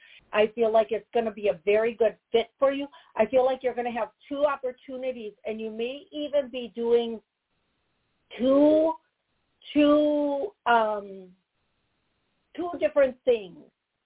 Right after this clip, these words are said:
two different, um, like, two different jo-, jobs, two different work, um, two different, yeah, like, like, you might pick up, you might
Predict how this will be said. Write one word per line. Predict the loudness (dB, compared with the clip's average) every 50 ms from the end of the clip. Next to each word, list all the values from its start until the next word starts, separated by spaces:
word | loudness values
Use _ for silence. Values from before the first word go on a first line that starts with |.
| _ -14
two | -14 -10
different, | -10 -10 -10 -6 -6 -6 -4 -4 -6 -8 -8 -12 _ -20 -20 _ -2
um, | 0 2 2 2 2 0 -2 -6 -14 -16 -16 -16 -18 -20 -20 _ _ _ _ _ _ _ _ _ _ _ _ _ _ _ -2
like, | 0 0 0 -2 _ _ -12
two | -10 -8
different | -8 -8 -6 -8 -8 -8 _ -8
jo-, | -8 -8 -8 -16 -18 -4 -2
jobs, | 0 0 0 0 -2 -4 -6 -8 _ _ _ -10
two | -6
different | -6 -2 0 0 -2 -2 -2
work, | -2 0 2 2 2 -2 -6 _ _ _ _ _ _ _ _ _ _ _ _ _ _ _ _ _ _ _ _ _ _ 0 4
um, | 4 4 4 2 -2 -6 -12 _ -16
two | -14
different, | -14 -8 -6 -4 -4 -4 -8 -12 _ _ _ _ _ _ _ _ _ _ _ _ _ _ _ _ _ _ _ _ _ _ _ _ _ _ _ _ _ _ _ _ _
yeah, | -4 -2 -2 -2 -4 -8 -12 _ _ -2
like, | 0 2 2 0 -2 -10 -12 -12 _ -20 -20 -12
like, | -4 0 0 0 0 -2
you | -8 -6
might | -4 -2 -4 -4 -4 _
pick | -14 -4 0 0
up, | 0 0 -4 -20 _ _ -6
you | -4 -2
might | 0 0 0